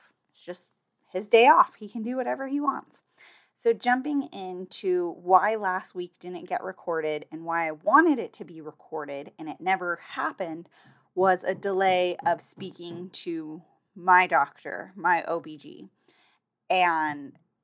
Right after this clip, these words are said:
it just lagged for too long. And then I was like, "Well, I guess we're just skipping a week of episodes." The reason why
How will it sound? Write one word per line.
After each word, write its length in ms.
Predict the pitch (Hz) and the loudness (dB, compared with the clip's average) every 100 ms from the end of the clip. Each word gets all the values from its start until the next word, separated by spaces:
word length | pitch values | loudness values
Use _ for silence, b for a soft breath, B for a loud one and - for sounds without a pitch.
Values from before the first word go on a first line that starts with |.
| _ - | _ 2
it 160 | 214 | 2
just 280 | - 180 180 | 2 -4 -2
lagged 480 | 180 185 185 160 - | 6 8 8 4 -2
for 180 | - - | -10 -10
too 320 | - 185 170 | -8 -8 -6
long. 480 | 175 202 180 170 160 | 6 10 10 6 -6
And 180 | 165 165 | -12 -4
then 160 | 160 160 | -4 -2
I 100 | 160 | -6
was 120 | 165 | -4
like, 180 | 156 151 | -6 -4
"Well, 180 | 160 160 | 0 2
I 100 | 160 | 2
guess 280 | 156 151 - | 0 -8 -12
we're 80 | 156 | -14
just 240 | 147 - _ 185 _ | -14 -18 _ -20 _
skipping 520 | - - 180 175 165 | -12 -6 -6 -6 -10
a 60 | 160 | -8
week 200 | 160 156 | -10 -6
of 120 | 156 | 4
episodes." 680 | 170 170 170 - - - _ b b b _ | 8 8 6 -10 -10 -12 _ b b b _
The 140 | 180 | -8
reason 760 | 151 180 240 254 285 269 247 - | -8 -6 -4 -2 -2 -2 -2 -6
why 640 | 180 175 160 160 156 151 | -4 8 10 10 6 0